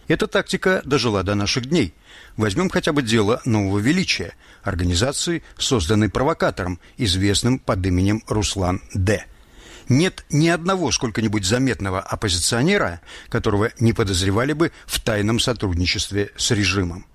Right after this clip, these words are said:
Или вот, извольте, Энрике Торио, вожак военизированной организации «Гордые парни», штурмовавшей Капитолий шестого января. Последние десять лет он был, оказывается, осведомителем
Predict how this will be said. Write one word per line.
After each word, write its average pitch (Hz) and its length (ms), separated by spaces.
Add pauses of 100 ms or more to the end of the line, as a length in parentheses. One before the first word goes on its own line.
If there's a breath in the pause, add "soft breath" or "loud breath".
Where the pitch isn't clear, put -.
(200 soft breath)
Или 220 140
вот, 135 420
извольте, 113 640 (240 loud breath)
Энрике 120 420
Торио, 107 420 (200 loud breath)
вожак 110 560
военизированной 101 720
организации 113 720
«Гордые 107 520
парни», 104 440 (180 loud breath)
штурмовавшей 104 640
Капитолий 165 520 (120 loud breath)
шестого 110 480
января. 110 420 (480 soft breath)
Последние 92 520
десять 98 320
лет 202 200 (220)
он 202 180
был, 175 260
оказывается, 135 800
осведомителем 104 880